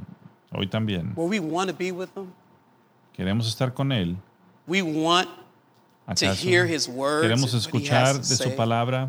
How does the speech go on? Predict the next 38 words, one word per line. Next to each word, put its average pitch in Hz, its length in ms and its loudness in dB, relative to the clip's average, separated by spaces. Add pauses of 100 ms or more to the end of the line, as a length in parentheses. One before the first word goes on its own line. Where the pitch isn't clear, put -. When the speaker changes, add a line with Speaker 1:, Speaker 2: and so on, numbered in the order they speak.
(140)
Speaker 1:
y 113 60 -6
lo 98 140 -4
que - 100 -2
él 107 60 -2
tiene 113 220 0
Speaker 2:
to - 80 -2
Speaker 1:
que 117 80 0
Speaker 2:
us? - 180 0
We - 80 0
Speaker 1:
decir 120 100 2
Speaker 2:
want 113 140 0
Speaker 1:
para 117 100 2
Speaker 2:
to 113 60 2
hear 165 120 2
his - 120 -2
Speaker 1:
nosotros? 120 200 -4
Speaker 2:
voice. 139 440 -10 (320)
Speaker 1:
Queremos 113 240 2
escuchar 110 540 0
Speaker 2:
We 127 60 2
want 202 140 6
to 131 40 4
Speaker 1:
su - 20 2
Speaker 2:
be 180 140 4
able 170 160 0
to 127 60 -4
Speaker 1:
voz. 120 80 -8
Speaker 2:
walk 143 320 2
with 151 120 -8
him 151 160 -4
with 135 100 -4
our 117 120 -2
heads 143 360 -2
up 139 120 -10
high 135 260 0
and 120 160 -8
not 131 200 -8
shame. 123 380 -6